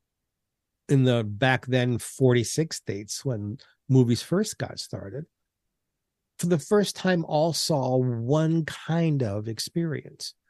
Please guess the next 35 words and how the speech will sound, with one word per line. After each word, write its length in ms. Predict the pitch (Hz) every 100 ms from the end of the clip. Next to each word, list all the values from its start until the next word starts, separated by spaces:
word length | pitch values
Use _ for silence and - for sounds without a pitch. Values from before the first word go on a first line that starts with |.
| _ _ _
And 160 | 156 139
people 280 | 156 143 143
began 480 | 139 135 127 127 127
to 140 | 139
emulate 500 | 139 208 294 139 98
that 160 | 113 110
experience 720 | 107 - 87 90 113 247 - _ _
they'd 180 | 110 123
seen 280 | - - 87
on 160 | 90 123
the 60 |
screen. 520 | 147 - 220 311 165 127 _ _ -
Later, 520 | 143 139 147 143 135 -
they'd 120 | 120
heard 180 | 110 117
on 120 | 131
radio 380 | 185 220 170 117
or 100 | 107
they 120 | 98
saw 240 | - -
on 160 | 98 117
television. 640 | 160 214 202 117 85 92 - - - _ -
So 160 | -
a 20 |
lot 300 | 170 165 220
of 80 | 339 320
what 180 | 320
we 160 | 247 240
do 600 | 165 180 226 165 120 185 - _ _ _ _ -
is 240 | 196 151
really 340 | 151 190 262 302
only 280 | 196 208 196
about 260 | 185 170
the 80 | 151
last 760 | 139 135 151 165 160 - -